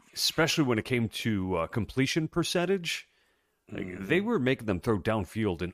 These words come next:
Speaker 1: awful lot.
Speaker 2: Right.
Speaker 1: And those are just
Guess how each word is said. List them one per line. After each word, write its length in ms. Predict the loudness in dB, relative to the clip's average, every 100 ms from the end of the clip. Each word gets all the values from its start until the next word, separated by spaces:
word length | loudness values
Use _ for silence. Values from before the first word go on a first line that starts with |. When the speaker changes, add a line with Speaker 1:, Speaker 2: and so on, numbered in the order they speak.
| 0
Speaker 1:
awful 360 | 2 2 0 0
lot. 320 | -2 -4 -12 _ _ _ _ -10
Speaker 2:
Right. 300 | -8 -8 -12 _ _ -2
Speaker 1:
And 640 | 0 2 2 0 -2 -6 -10 -20 -14 0
those 220 | 0 0
are 60 |
just 540 | -2 0 0 0 -4